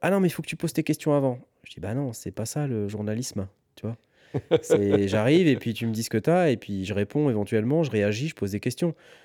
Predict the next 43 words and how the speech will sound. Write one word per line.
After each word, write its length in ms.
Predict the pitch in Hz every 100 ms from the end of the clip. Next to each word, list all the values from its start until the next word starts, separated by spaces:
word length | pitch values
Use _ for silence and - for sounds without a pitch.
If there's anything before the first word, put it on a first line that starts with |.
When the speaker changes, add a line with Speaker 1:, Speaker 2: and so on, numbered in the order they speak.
| _
Speaker 1:
Je 100 | -
vais 40 | -
pas 120 | 117
te 80 | -
poser 220 | 110 104
les 100 | 95
questions 300 | 101 - 98
avant, 200 | 120 160
quoi, 180 | - 95
tu 140 | -
vois, 100 | 110 107 _ _
pour 80 | -
que 60 | 120
Speaker 2:
Ouais. 40 |
Speaker 1:
tu 60 | 98
prépares 300 | 107 104 95
les 60 |
réponses. 280 | 95 110 -
Speaker 2:
Sinon, 120 | 117 139
Speaker 1:
Soit 80 |
Speaker 2:
c'est 40 | 120
Speaker 1:
tu 40 |
Speaker 2:
de 40 | 101
la 40 |
Speaker 1:
connais 180 | 110 113
tes 100 | 110
Speaker 2:
gênante, 160 | 135 -
on 40 |
va 40 | -
Speaker 1:
produits 120 | 165
Speaker 2:
pas 40 | 135
Speaker 1:
et 20 |
Speaker 2:
servir 240 | 104 117 113
la 100 | 113
soupe 240 | - -
non 120 | 107
plus, 160 | 101 98
hein. 40 |
Speaker 1:
Bah, 300 | 98 98 95
c'est 140 | 95 113
ça. 200 | 175 170 _ _ _ _ _ _ -
Speaker 2:
Ouais. 60 | 90
Speaker 1:
Euh, 340 | 90 87